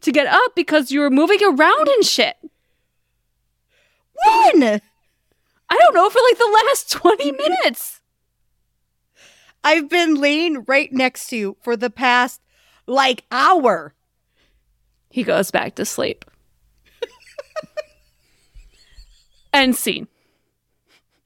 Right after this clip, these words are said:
Speaker 2: Oh, we did such a good job, I feel like.
Speaker 1: As totally off the cuff, I think we get, like, a, a, a, maybe a six out of ten? Seven?
Speaker 2: Oh, I gave it an eight.
Speaker 1: Oh, thanks.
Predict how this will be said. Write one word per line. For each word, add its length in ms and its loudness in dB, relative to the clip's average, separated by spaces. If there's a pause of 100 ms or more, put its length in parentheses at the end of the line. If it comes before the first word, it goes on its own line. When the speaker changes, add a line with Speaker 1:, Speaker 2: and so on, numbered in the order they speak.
(480)
Speaker 2:
Oh, 340 0
we 240 2
did 200 -2
such 240 0
a 120 -2
good 200 -2
job, 340 0 (240)
I 80 0
feel 500 -10
like. 400 -6 (540)
Speaker 1:
As 260 0
totally 280 2
off 180 2
the 100 -2
cuff, 260 -2
I 80 -2
think 220 2
we 100 4
get, 160 2
like, 140 2 (100)
a, 360 -4
a, 260 -2
a, 80 0
maybe 240 2
a 40 -2
six 320 -4
out 100 2
of 40 -10
ten? 280 -2 (440)
Seven? 400 0 (680)
Speaker 2:
Oh, 640 -2
I 260 0
gave 380 -4
it 180 -6
an 280 -14
eight. 220 -4
Speaker 1:
Oh, 180 2
thanks. 600 -4